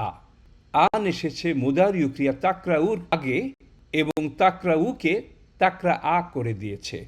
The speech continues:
মানসুব করে দিয়েছে। আন তাকরা আর অর্থ হলো পড়া। এটি একটি কর্মের নাম, এটি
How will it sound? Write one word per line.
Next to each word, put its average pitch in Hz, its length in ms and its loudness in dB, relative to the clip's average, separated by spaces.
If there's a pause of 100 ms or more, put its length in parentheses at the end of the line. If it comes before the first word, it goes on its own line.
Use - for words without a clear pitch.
(340)
মানসুব 139 500 -2 (120)
করে 113 180 -2
দিয়েছে। 98 420 -8 (460)
আন 180 160 4 (160)
তাকরা 147 340 2 (120)
আর 143 80 2 (100)
অর্থ - 300 -4
হলো 143 320 0 (680)
পড়া। 156 300 6 (880)
এটি 175 160 0 (120)
একটি 175 200 -10 (200)
কর্মের 143 420 2 (120)
নাম, 87 160 -8 (600)
এটি 143 220 0